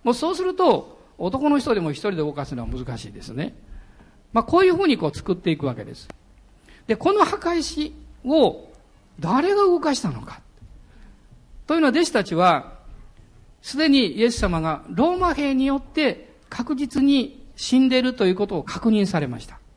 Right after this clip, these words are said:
で、イエス様と一緒に二人の強盗が十字架につけられましたね。二人の強盗は、あの、安息日が午後の六時から始まりますから、それ以上ユダヤ人のしきたりでは、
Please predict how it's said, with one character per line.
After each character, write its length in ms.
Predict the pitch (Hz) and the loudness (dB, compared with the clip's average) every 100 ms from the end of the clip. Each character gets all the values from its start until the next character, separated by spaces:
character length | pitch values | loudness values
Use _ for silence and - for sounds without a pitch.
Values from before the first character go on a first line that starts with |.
| - - _ _ - | -20 -20 _ _ -8
で、 80 | |
イ 80 | 233 | 0
エ 80 | 254 | 2
ス 40 | |
様 220 | 254 226 196 | 2 2 2
と 80 | |
一 120 | 190 185 | 2 0
緒 80 | |
に 60 | 214 | -2
二 60 | 208 240 | 0 2
人 80 | 220 | 2
の 100 | 175 | 0
強 160 | 190 | 0
盗 160 | 190 185 | 0 0
が 100 | 175 | 0
十 140 | 156 | 0
字 80 | 160 | 0
架 80 | 156 | -2
に 80 | 127 | -2
つ 60 | |
け 80 | 170 | -2
ら 100 | 160 | 0
れ 60 | 143 | -2
ま 120 | 131 | -4
し 60 | |
た 80 | - | -4
ね。 140 | 151 185 - | -6 -8 -12
二 60 | - 330 | -8 -2
人 40 | 349 | 0
の 120 | 277 | 2
強 160 | 247 254 | 0 0
盗 180 | 254 | 0
は、 360 | 254 269 - - - - - - - - | 2 2 2 -4 -20 -20 -20 -20 -20 -12
あ 80 | - | -4
の、 200 | 208 196 | 0 2
安 80 | 240 | 0
息 160 | 277 254 | 2 0
日 180 | 233 | 0
が 160 | 202 180 | 0 2
午 140 | 165 | 2
後 100 | 208 | 2
の 80 | 190 | 2
六 200 | 170 175 | 2 0
時 80 | 180 | 0
か 100 | 160 | 0
ら 80 | 131 | 0
始 120 | 147 | -2
ま 120 | 156 | -2
り 80 | 151 | -2
ま 100 | 147 | -4
す 100 | 139 | -6
か 100 | 147 | -8
ら、 60 | 139 | -4
そ 120 | 220 | -2
れ 100 | 247 | 0
以 60 | |
上 200 | 240 208 135 | 2 2 0
ユ 100 | 170 | -2
ダ 80 | 208 | -2
ヤ 80 | |
人 100 | 214 | -2
の 80 | 196 | -4
し 120 | 165 | -8
き 60 | - | -6
た 100 | 190 | -4
り 100 | 175 | -2
で 80 | 165 | -2
は、 240 | 143 143 | 0 -2